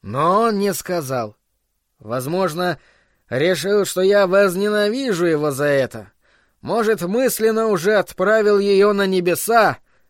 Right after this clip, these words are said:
может, помнил бесстыдный средний палец, берущий в круг его промежность.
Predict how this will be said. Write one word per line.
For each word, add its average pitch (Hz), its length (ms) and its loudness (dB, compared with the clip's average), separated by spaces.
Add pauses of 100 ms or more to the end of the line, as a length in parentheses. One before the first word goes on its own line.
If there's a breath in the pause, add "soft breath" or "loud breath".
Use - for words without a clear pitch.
(180)
может, 170 640 -6
помнил 185 500 0
бесстыдный 170 760 -2
средний 160 500 -2
палец, 185 680 0 (180)
берущий 175 760 0
в - 120 -8
круг 180 320 -2
его 156 260 0
промежность. 139 920 -4